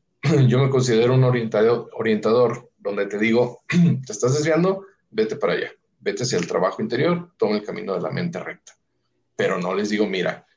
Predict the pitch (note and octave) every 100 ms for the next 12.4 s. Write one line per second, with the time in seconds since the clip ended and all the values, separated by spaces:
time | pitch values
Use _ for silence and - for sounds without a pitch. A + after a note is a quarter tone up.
0 | _ G#2+ - G2 - A#2+ B2 B2 A2 A2
1 | A2 F2 G#2 G#2+ G#2+ F#2+ - - F2+ G2+
2 | - A2 F2+ E2+ F2 - F2+ - F#2 A#2
3 | B2+ D#3+ D#3+ - - _ _ G#2+ A#2 C#3+
4 | A2+ G2 A2 A2+ - G#2+ G2 - G#2+ G2+
5 | C3+ G#2+ G#2+ - G2 F2+ - E2+ - F2
6 | E2+ G3 - - - G2 A2 G#2+ - -
7 | _ _ _ _ _ - G#2 G#2+ A#2 G#2+
8 | G#2 - - G2+ F#2+ - - - _ _
9 | - - - A2+ A2+ C3 B2+ C3 B2 C3
10 | C3+ B2+ B2+ - G2 - - D3+ E3+ E3+
11 | F3 F3 C#3 G#2 G#2+ - G2 F2+ - F#2+
12 | F#2+ G2 F2